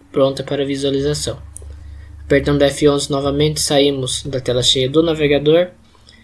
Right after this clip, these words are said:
E para sair da tela cheia do scada B R, basta apertar Ctrl mais Shift mais F.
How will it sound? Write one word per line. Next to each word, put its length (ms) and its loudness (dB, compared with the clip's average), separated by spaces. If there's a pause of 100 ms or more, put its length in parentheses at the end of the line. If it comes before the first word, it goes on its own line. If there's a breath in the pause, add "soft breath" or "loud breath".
(260 soft breath)
E 80 0
para 240 2
sair 340 2
da 80 4
tela 220 0
cheia 300 2
do 40 -4
scada 320 0
B 120 2
R, 320 2
basta 440 -2
apertar 680 -2
Ctrl 680 2
mais 280 -2
Shift 640 -2
mais 260 -2
F. 380 -10